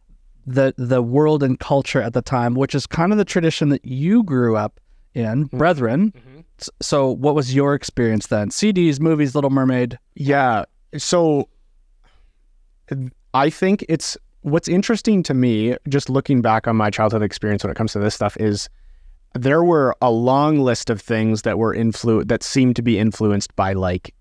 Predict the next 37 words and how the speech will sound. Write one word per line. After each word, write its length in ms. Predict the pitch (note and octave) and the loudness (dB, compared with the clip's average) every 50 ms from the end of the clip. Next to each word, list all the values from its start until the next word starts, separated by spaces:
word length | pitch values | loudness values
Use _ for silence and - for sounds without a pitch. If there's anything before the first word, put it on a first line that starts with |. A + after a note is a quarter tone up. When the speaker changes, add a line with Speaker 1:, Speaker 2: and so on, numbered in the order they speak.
| _ _ _ | _ _ _
Speaker 3:
magic, 560 | A#2 A#2 A2+ A#2 A2+ A2 A2 A2 A2 G#2+ - - | -2 0 2 2 2 0 0 0 -2 -2 -4 -6
sorcery, 1200 | - - A#2 A2 G#2+ G2+ - - A#2 G#2+ G#2 G#2 G#2 G#2 G#2 G#2 G#2 G#2 G2+ G#2 G#2 G2+ - - | -4 -2 0 0 0 0 -2 -2 -2 0 0 0 0 0 0 0 -2 -2 -2 -2 -4 -4 -4 -2
um, 600 | - A2 G2+ G2 F#2+ F#2 F#2 F#2 F#2 F#2 F#2+ - _ _ _ _ _ _ _ - | -2 -2 0 0 -2 -2 -4 -4 -4 -4 -6 -8 _ _ _ _ _ _ _ -4
anything 420 | - C#3 C#3 C3+ - C#3+ C#3 C#3 | 0 0 0 2 2 2 2 2
that 140 | C3 B2+ - | 2 0 0
had 580 | - - B2 A#2 A2+ A2+ A2+ A2+ A#2 A2+ A2+ A2 - _ _ - - _ _ _ _ _ _ _ _ - | -2 -2 -2 0 0 0 0 0 -2 -2 -6 -10 -12 _ _ -20 -20 _ _ _ _ _ _ _ _ -2
notes 440 | D3 C3+ B2+ B2+ A#2+ B2+ B2+ - - | 0 2 2 4 4 2 2 0 -2
of 80 | B2 | -2
this 160 | A#2+ A#2+ - | -2 -2 -2
kind 220 | - - B2+ B2 A#2+ | -2 -2 0 0 0
of 60 | - | -2
stuff. 320 | - - B2+ B2 B2 - | -2 0 0 0 0 -2
It 80 | - - | -4 -4
was 200 | G#2+ G#2+ F#2 G#2+ | -2 -2 -2 0
like, 220 | A2 G2 F2+ - | -2 -2 -2 -4
"Stay," 720 | - - - - A#2+ G#2 G#2 G2 F#2 F#2 F#2 F#2 F#2 - - _ _ _ | -6 -8 -6 -2 -2 -2 0 -2 -2 -4 -6 -6 -8 -12 -16 _ _ _
Speaker 1:
Like, 80 | - A#2+ | -4 -2
Speaker 3:
you 60 | G#2+ | 0
know. 60 | G#2 C#3+ | 2 2
Speaker 1:
you 80 | D#3 | 4
were 100 | D3+ C#3+ | 4 2
told, 400 | B2 - - D#3 C#3+ C#3+ C3 - | 2 0 0 2 2 2 0 0
taught 320 | - - C#3+ B2+ A#2+ - G2+ | -2 0 0 0 0 -2 -4
this. 340 | G#2 - - - - - - | -6 -6 -6 -8 -8 -4 0
Speaker 3:
Yes, 360 | C#3+ B2+ G#2+ F#2 - - - | 2 2 2 0 -2 -4 -4
Speaker 1:
Yeah. 80 | B2 G#2 | -2 0
Speaker 3:
"Stay 140 | B2 B2 A#2+ | 0 2 2
a 40 | A#2 | 2
million 340 | A#2+ B2 B2 F#3 B2+ B2 B2 | 2 2 2 2 2 2 2
Speaker 1:
These 80 | F3+ | 2
things 60 | F3 F3+ | 2 2
Speaker 3:
miles 160 | F3 D#3+ - | 2 0 0
Speaker 1:
are 100 | E3 D#3+ | 0 -2
Speaker 3:
away 80 | D3+ - | -2 -4
from 260 | - - D3 - - - | -6 -12 -18 -18 -12 -8
it." 60 | - | -6
This 60 | - | -4